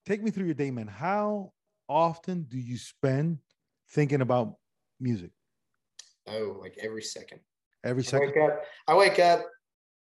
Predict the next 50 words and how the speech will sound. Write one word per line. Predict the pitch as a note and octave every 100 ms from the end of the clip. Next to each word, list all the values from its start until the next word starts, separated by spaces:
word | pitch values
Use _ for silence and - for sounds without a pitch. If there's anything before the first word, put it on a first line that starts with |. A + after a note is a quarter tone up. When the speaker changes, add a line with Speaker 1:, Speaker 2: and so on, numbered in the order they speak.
| -
Speaker 2:
and | C#3 C3+
I | B2+ A#2+ -
go | C3
to | B2
bed, | B2+ B2 A#2 - -
think | B2
about | A#2 A2+
the |
same | - A2
thing, | - G#2+ G#2 - -
you | G#2
know, | G2+ G2+
and | -
then | A#2+
I'm, | B2 B2
like, | A#2+ A#2 -
the | B2
whole | B2+ B2+
day, | A#2 A2 A2 A2 - _ _ _ _ _ _ _ -
probably | F3+ F#3+
to | D3 D3+
a | B2
fault. | - A2+ G#2+ - - -
Like, | G#2+ -
probably | C#3 F3+
Speaker 1:
No, | A#3
no, | A#3+
Speaker 2:
shouldn't. | B3
Speaker 1:
no. | C4+ F#3+ - -
That's | B2+ -
good. | G3+ E3
That's | -
Speaker 2:
Yeah. |
Speaker 1:
good. | G3+ - _ _ _ _ -
Now, | D3 D3 D3
when | D3 C#3 D3+
you | D3+
think | - A3+ F#3
about | D3+ D#3
it, | E3 C3
do | A2+
you | C#3+
think | C3+ F3 E3+
of, | E3 B2+ - - _ _ _ _ _ _ _ -
okay, | B2 D3+ D#3 D#3+ D#3+ D#3
uh, | C3+ C3 B2+ A#2+ A2+
new | C3 F#3+
songs, | - G3+ G3+ G3 F3+
current | - F3 F#3+ F3+
songs, | - F#3 F#3+ F#3 F#3 F#3 E3